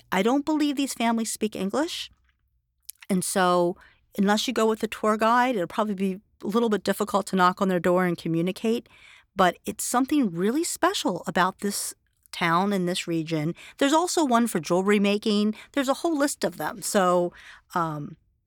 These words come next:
if you're interested and you're in Izamal, you could ask at the Artisan Center that's selling all their products in town that you want to visit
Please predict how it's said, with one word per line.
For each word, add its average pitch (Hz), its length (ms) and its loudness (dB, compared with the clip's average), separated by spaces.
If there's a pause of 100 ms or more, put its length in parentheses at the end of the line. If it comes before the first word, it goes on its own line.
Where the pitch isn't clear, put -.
(120)
if 269 100 -2
you're 277 140 0
interested 320 480 -2
and 247 100 2
you're 196 80 2
in 226 220 0
Izamal, 285 560 0
you 220 120 -4
could - 220 -4
ask 185 400 -4
at 220 120 -6
the 180 100 0
Artisan 196 440 0
Center 190 380 2
that's 165 200 -6
selling 170 340 -2
all 165 140 2
their 165 120 -2
products 170 440 0
in 175 100 -2
town 180 500 -2 (400)
that 185 140 0
you 190 120 0
want 185 160 0
to 175 60 -2
visit 170 380 -2